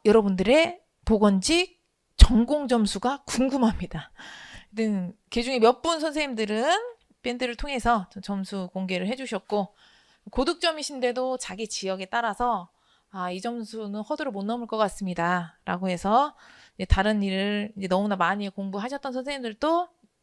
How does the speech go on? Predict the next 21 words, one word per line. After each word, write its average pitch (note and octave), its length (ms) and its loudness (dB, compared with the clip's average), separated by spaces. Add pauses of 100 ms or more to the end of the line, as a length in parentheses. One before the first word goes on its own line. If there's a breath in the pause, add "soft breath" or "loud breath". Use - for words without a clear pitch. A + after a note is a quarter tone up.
뭐 F#3+ 160 -2
이제는 F#3 360 -2
정리 G3+ 280 0
시점이 A#3 340 -2
아닐까, F3+ 520 2 (380 soft breath)
뭐 F#3+ 100 -4
이런 G#3 400 2
식의 G3+ 540 4 (340 soft breath)
상담도 B3+ 420 -4
많이 G3+ 240 -2
하셨는데, C4 720 4 (680 soft breath)
일단은 F4 420 6
주사기 D#4+ 420 2
던져졌으니까 C#4+ 1040 0
결과가 A3 380 2
나올 G3+ 240 6
때까지는 A#3+ 840 4
마음 G#3+ 340 4
편하게 F#3+ 380 -2
쉬셨으면 C4+ 440 -4
좋겠습니다. A3+ 640 2